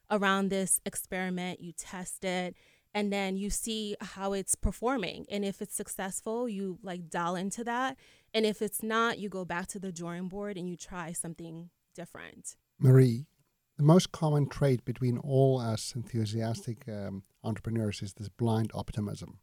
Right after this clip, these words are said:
Speaker 1: Right.
Speaker 2: That what we have to sell is ten times better than anybody else's. And it's been proven that there's an order of magnitude difference between what people want to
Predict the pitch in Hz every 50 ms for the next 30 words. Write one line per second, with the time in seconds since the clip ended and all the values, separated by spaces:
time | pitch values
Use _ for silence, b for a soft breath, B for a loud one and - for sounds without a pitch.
0 | _ _ - 208 196 180 180 175 175 180 - - 123 117 110 - - 123 123 -
1 | 147 127 117 120 120 117 - - - - - 123 113 110 107 - - - - -
2 | 151 143 127 127 127 123 113 107 110 117 107 107 107 101 110 110 113 110 110 107
3 | - 107 113 120 139 156 175 170 - - 170 160 - - - b b b b b
4 | b b b b b b b b b 175 175 175 180 170 - 185 180 160 - -
5 | 180 180 165 151 131 120 123 120 - - 131 127 120 139 - - 139 143 151 147
6 | 135 127 127 123 127 127 123 120 - - 127 117 110 113 131 135 - 143 135 120
7 | - - 113 - - - 120 123 120 117 107 117 113 - - 123 - 123 117 107
8 | 110 110 110 107 - -